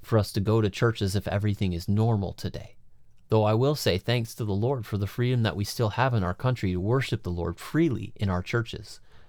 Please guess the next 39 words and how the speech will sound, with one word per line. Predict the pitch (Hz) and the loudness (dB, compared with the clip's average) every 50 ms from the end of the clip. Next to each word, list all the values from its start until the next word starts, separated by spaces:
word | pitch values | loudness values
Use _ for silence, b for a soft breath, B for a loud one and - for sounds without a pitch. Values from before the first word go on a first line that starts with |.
| b b b b b b b b b - | b b b b b b b b b 0
And | 101 | 0
I | 196 190 | 0 0
pray | - - 139 143 139 113 101 | 2 4 4 4 4 4 2
that | 87 92 62 - | 0 -2 -4 -6
stability | - - 113 95 107 110 107 104 98 95 82 80 80 - - - | -6 -4 -2 2 2 4 4 4 0 0 -2 -6 -6 -10 -10 -6
remains, | - 92 87 90 101 107 107 90 - - - - - - - - _ _ _ _ _ - | -4 -2 0 2 2 2 2 0 -2 -6 -10 -12 -12 -16 -20 -20 _ _ _ _ _ -6
because | 101 98 - 110 95 101 | -6 0 0 0 2 2
I | 104 104 | 2 2
want | 104 101 110 127 151 151 - | 2 2 2 2 2 2 2
that | 104 - - | 0 0 0
stability | - - 95 87 98 90 85 80 80 71 | -6 -6 -4 -2 -2 -2 -2 -4 -6 -8
for | - - 92 | -6 -4 -2
my | 95 107 143 175 | 0 0 0 0
children | 180 - - - - - - - - - | 0 -2 -4 -6 -6 -6 -8 -10 -10 -8
and | - 92 | -8 -6
grandchildren | 95 92 85 82 82 - - 95 87 82 82 85 | -4 -4 -4 -4 -6 -6 -6 -6 -4 -4 -6 -6
too, | - - 185 170 - 85 | 0 2 2 2 2 0
if | 82 - | -2 -4
the | - 98 | -4 -4
Lord | 90 80 78 78 - | -2 -2 -4 -6 -8
tarries. | - - - - - - - - - - b b b b b b b b b b b b b b b b b b b b - | -8 -6 -6 -6 -8 -10 -12 -14 -14 -14 b b b b b b b b b b b b b b b b b b b b -2
But | 107 104 | 2 4
I | 117 | 6
also | 139 165 185 - - 123 113 | 6 6 4 2 2 2 4
know | 101 101 95 95 | 4 4 4 2
that | 92 98 92 - | 2 0 0 2
there | 98 95 | 2 2
will | 95 101 110 131 151 | 2 2 0 0 0
be | 151 160 160 | 0 -2 -2
storms | - - - 110 101 104 104 104 107 | -2 -2 0 0 2 2 0 0 0
that | - 101 - - | -2 -2 -2 -2
come, | - - 123 107 101 - - - - - - - - - - - | -6 -4 -4 -4 -6 -10 -14 -20 -20 -20 -20 -20 -20 -20 -14 -6
and | - 104 101 | -4 -4 -2
I, | - 127 147 165 175 | 0 2 2 2 2
for | 170 - 175 156 | 0 2 2 2
one, | 113 95 80 78 76 85 95 - - - - - | 2 0 -2 -4 -6 -8 -10 -12 -14 -18 -10 -2
know | 117 107 123 135 131 113 101 92 | 2 4 4 4 4 4 2 2
the | 85 104 95 | 0 0 -2
rock | 92 101 113 123 131 117 85 - - - - - | -2 0 2 2 4 4 2 -2 -4 -12 -18 -20